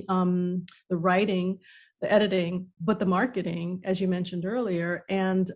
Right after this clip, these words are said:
um, it, it, it, someone, some people are excellent at marketing and some people would prefer someone else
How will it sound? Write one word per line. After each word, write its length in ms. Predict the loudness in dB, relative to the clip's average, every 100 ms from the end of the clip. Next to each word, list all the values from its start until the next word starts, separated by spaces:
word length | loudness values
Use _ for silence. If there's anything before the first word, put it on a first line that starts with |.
| -2
um, 640 | 0 2 2 2 2 -2 -8 -6
it, 140 | -6 -6
it, 120 | -10 -10 _ -12
it, 720 | -12 -12 _ _ _ _ -2
someone, 440 | 4 8 8 6
some 240 | 2 2 4
people 260 | 2 4 4
are 120 | 4
excellent 380 | 2 0 0 2
at 80 | 2
marketing 500 | 2 0 2 2 2
and 120 | 0
some 260 | -2 -2 -4
people 720 | -4 -6 -2 0 4 4 2
would 160 | 0 -4
prefer 240 | -10 -8
someone 240 | -6 -6 -6
else 140 | -8